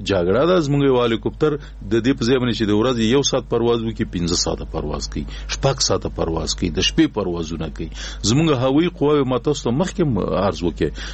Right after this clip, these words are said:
چې موږ په هوایي قواو کې، آه، دومره امکانات تر اوسه پورې نه دي ایجاد شوي چې زموږ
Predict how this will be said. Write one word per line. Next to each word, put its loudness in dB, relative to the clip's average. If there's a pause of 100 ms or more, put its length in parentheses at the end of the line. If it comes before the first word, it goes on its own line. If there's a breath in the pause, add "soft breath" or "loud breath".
چې 0
موږ 2
په -4
هوایي 2
قواو 2
کې، 0 (300 loud breath)
آه، 0
دومره 2
امکانات 0
تر 0
اوسه 2
پورې 2
نه 2
دي 2
ایجاد 4
شوي 2 (280 loud breath)
چې 0 (180)
زموږ 2